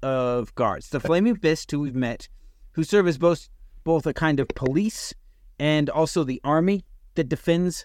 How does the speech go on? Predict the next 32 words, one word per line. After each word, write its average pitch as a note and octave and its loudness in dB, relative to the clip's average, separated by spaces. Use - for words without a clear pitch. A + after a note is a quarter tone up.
Baldur's E3 0
Gate. F3+ 0
Like, B2 -4
if C3 -2
a B2+ 0
horde D#3+ 4
of C#3+ 0
orcs, D3 -2
orcs C#3+ -4
comes D3 0
in D3 2
to, B2 -12
to C3+ -2
attack C#3+ 0
Baldur's C3+ -2
Gate, C#3+ -2
Flaming D3+ 2
Fist C3+ -4
are C3 -4
what A#2+ -2
are A#2 -6
gonna A2 -4
protect G#2 -10
it. - -14
But D3+ 0
you F3 4
also A#3 2
have, F#3+ 4
which D3+ -4
is C3 -6
the A#2+ -4
Watch, C3 -2